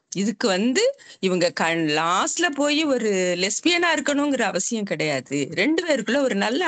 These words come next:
understanding, ஒரு இணக்கம் வர்றது, பெண்களுக்குள்ள வந்து ஒரு இணக்கம் வர்றதுக்கும் இந்த pheromonal effect காரணமா இருக்கலாம், அதனால கூட இருக்கும், அதனால அப்படின்னு சொல்லி முடிப்பாங்க. ஆ, இந்த கதையில வந்து அவருக்கு இன்னொன்னு ரொம்ப பிடிச்ச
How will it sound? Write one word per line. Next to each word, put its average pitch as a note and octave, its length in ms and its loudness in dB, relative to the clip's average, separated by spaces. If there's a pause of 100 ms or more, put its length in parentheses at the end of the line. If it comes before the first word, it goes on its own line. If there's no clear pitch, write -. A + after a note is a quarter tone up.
understanding, F3 720 -2 (360)
ஒரு G#3 120 0 (120)
இணக்கம் D4 420 0
வர்றது, D#3+ 320 -2
பெண்களுக்குள்ள C#4+ 600 0
வந்து B3+ 180 0
ஒரு G#3 160 0
இணக்கம் A#3+ 380 -2
வர்றதுக்கும் E3+ 500 -2 (380)
இந்த G3+ 180 -2
pheromonal A#3 580 0
effect F3+ 360 -6
காரணமா F3 500 0
இருக்கலாம், D3 480 -2 (380)
அதனால B3 540 0
கூட A#3 120 2 (120)
இருக்கும், E3 400 -2 (240)
அதனால B3+ 320 2 (100)
அப்படின்னு E3+ 340 -4
சொல்லி F#3 240 -2
முடிப்பாங்க. D3+ 420 -4 (760)
ஆ, - 20 2 (360)
இந்த C4 140 2 (140)
கதையில D4 380 0 (120)
வந்து G3+ 200 0 (100)
அவருக்கு G#3 400 -2 (200)
இன்னொன்னு E4 380 4
ரொம்ப G#3+ 140 2 (100)
பிடிச்ச A3 360 0